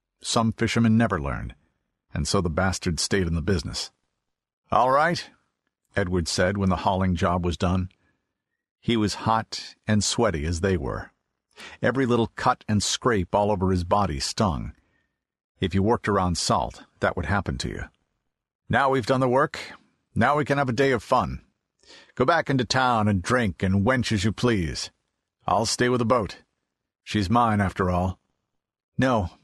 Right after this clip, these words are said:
you go, Father," Henry said. "You're entitled to enjoy yourself once in a while. I'll stay. I don't mind." On such chances,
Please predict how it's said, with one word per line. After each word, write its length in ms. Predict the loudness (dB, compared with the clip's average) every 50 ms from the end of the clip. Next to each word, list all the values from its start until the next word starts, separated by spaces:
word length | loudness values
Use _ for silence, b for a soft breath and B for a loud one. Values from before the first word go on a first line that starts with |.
| _ _
you 160 | -2 0 2 4
go, 160 | 4 2 2
Father," 440 | 2 0 0 0 0 -4 -8 -10 _ _ _ _ _ _ _
Henry 280 | -4 -2 -2 -2 -2 -2
said. 320 | -4 -4 -6 -6 -8 -10 _ _ _ _ _ _ _ _ _ 0
"You're 180 | 2 2 2
entitled 400 | 2 2 2 2 2 2 2 2
to 80 | 2 2
enjoy 280 | 2 2 2 2 2
yourself 440 | 2 2 0 0 0 0 -2 0 0
once 180 | -2 -2 0 0
in 60 | -2
a 60 | -2
while. 360 | -2 -2 -2 -4 -6 -8 -10 _ _ _ _ _ _ _ _ _ _ -2
I'll 140 | 0 0 0
stay. 420 | 0 0 0 0 -2 -4 -10 _ _ _ _ b b b b b b b b b b b
I 100 | -2 0
don't 160 | 0 0 0 -2
mind." 320 | -2 -2 -2 -2 -4 -6 -10 _ _ _ _ _ _ _ _ _ _ _ _ _ _ _ _ _ _ -4
On 180 | -2 -2 0 0
such 380 | -2 -2 -2 -4 -4 -4 -6 -4
chances, 800 | -2 0 0 0 0 -2 -4 -6 -6 -6 -6 -8 -10 -10 -14 -18